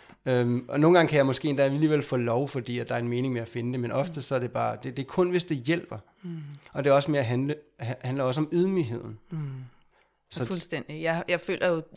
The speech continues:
Speaker 2: eller jeg er sådan meget, føler det meget privilegie at få lov til at hjælpe et andet menneske.
Speaker 1: Mm.
Speaker 2: Altså, på den måde er der jo også mange af de ting, jeg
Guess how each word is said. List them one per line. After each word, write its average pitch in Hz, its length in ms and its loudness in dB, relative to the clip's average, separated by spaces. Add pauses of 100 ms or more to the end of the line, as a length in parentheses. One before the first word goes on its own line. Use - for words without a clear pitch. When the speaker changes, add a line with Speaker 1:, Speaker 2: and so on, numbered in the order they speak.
Speaker 2:
eller 120 160 -8 (640)
jeg 180 60 4
er 180 40 2
sådan 202 200 2
meget, 190 400 8
føler 202 180 2
det 185 100 -2
meget 185 180 4 (160)
privilegie 220 640 0
at 190 60 0
få 185 100 0
lov 208 320 2
til - 120 -2
at 185 120 0
hjælpe 156 300 -2
et 151 80 -2
andet 139 220 0
menneske. 131 360 -4
Speaker 1:
Mm. - 40 0
Speaker 2:
Altså, 131 180 -2
på 175 80 -2
den 202 160 0
måde 196 180 4
er 196 60 6
der 185 60 6
jo 175 60 6
også 202 180 0
mange 190 180 0
af 196 100 -8
de 196 60 -8
ting, - 260 -2
jeg 170 120 -4